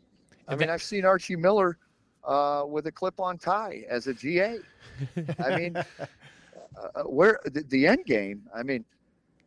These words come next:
Speaker 1: you guys can, can organize a film at the age of sixteen and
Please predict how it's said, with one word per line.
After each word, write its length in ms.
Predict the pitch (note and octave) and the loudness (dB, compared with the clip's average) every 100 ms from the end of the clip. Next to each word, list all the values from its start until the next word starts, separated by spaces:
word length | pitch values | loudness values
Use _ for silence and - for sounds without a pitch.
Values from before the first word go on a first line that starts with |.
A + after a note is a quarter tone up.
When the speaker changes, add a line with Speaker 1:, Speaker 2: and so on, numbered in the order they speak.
| - | -12
Speaker 1:
you 140 | F3+ | -4
guys 340 | B3+ D#3 C3+ | 4 6 6
can, 320 | - A2+ G2+ F#2 _ _ - | 0 -6 -6 -12 _ _ -12
can 340 | G#2 G2 F2+ - | -10 -10 -12 -6
organize 580 | A#2+ C3+ B2+ B2+ B2 G#2+ | 0 4 6 6 4 2
a 60 | |
film 420 | - C#3 F#3+ F#3+ | -8 -4 -4 -4
at 120 | G#2+ - | -6 -6
the 200 | G2+ A2 | -4 -2
age 200 | A2 F2+ | -2 -6
of 160 | E2+ | -12
sixteen 880 | - - - C#3 - - F3 D#4+ C#4 | -12 -12 -6 -6 -8 -8 -6 -6 -8
and 140 | G2 | -12